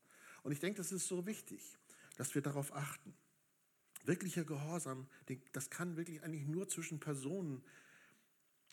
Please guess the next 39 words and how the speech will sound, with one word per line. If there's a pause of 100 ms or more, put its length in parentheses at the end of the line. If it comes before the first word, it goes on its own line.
(200)
ähm,
geschehen,
die
irgendwie
gleichartig
oder
gleichrangig
oder
gleichwertig
sind
in
ihren
Beziehungen. (1600)
Deshalb
sagt
Jesus
auch
in
Johannes
fünfzehn,
Vers
fünfzehn,
„Ich
nenne
euch
nicht
mehr
Knechte
oder
Sklaven,
denn
ein
Knecht
weiß
nicht,
was
sein
Herr
tut.